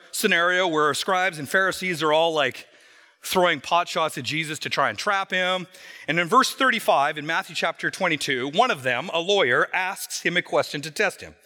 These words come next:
"Teacher." It's like, "Ah, I know this. Which is the greatest commandment in the law?" And he said to him, "You shall love the Lord your God with all your heart, with all your soul, and with all your mind." Now that's command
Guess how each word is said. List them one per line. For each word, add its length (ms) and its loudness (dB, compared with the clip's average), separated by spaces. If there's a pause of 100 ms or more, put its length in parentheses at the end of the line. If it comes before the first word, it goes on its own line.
(680)
"Teacher." 340 0 (1600)
It's 100 -6
like, 180 2
"Ah, 200 0 (680)
I 120 -2
know 140 -4
this. 360 -6 (500)
Which 200 2
is 80 -2
the 80 0
greatest 300 0
commandment 360 -4
in 80 -4
the 80 2
law?" 340 4 (200)
And 80 0
he 40 2
said 200 -2
to 80 -4
him, 260 -2 (1120)
"You 120 -2
shall 160 2
love 260 -2
the 80 -10
Lord 220 -8
your 100 -12
God 260 -4
with 140 -12
all 80 -8
your 160 -12
heart, 340 0 (300)
with 100 -12
all 100 -4
your 140 -10
soul, 540 -4 (300)
and 80 -6
with 80 -4
all 100 2
your 100 0
mind." 280 -6 (200)
Now 100 -2
that's 200 0
command 460 -2